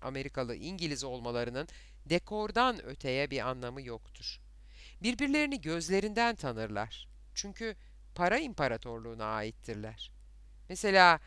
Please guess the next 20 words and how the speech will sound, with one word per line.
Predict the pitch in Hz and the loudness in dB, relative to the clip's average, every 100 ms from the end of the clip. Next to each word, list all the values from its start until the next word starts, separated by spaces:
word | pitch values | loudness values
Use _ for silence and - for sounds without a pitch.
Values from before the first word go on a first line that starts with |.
| - - - - | -14 -20 -12 -2
bir | 196 | 0
lokantaya | 185 196 196 180 160 | 2 2 4 4 4
gidince | 147 143 156 147 135 139 - - | 2 -4 -4 -2 -2 -4 -10 -12
bir | 247 | -4
bakışta | 285 269 220 - 196 | -2 -2 -4 0 -2
oranın | 165 175 180 180 | 0 -2 0 -2
gecede | 147 165 165 170 185 | -2 -2 -2 -2 -2
ne | |
kadar | 214 170 139 135 | -2 4 4 4
kazandığını | 143 143 135 131 147 196 | -2 0 0 0 -4 -4
kestirmeye | 214 196 220 208 208 | -4 -4 -6 -2 -2
çalışırlar. | 175 131 110 - 107 104 98 - - - | 0 -4 -6 -6 -6 -8 -8 -10 -16 -16
Çarpar | - 147 127 117 107 | -2 0 0 -4 -4
böler | 123 117 139 | -4 -2 0
hesap | 165 - 180 | 0 2 0
yaparlar. | 147 - 117 107 107 - - - - - - | 0 -2 -2 0 -2 -4 -16 -20 -20 -20 0
Kendilerine | 226 226 240 240 247 | 2 2 4 4 4
bir | 226 | -2
faydası | - 226 226 233 233 | 2 2 2 -2 -2
olmasaydı | 233 262 175 143 123 180 262 | -2 -2 -2 0 0 0 0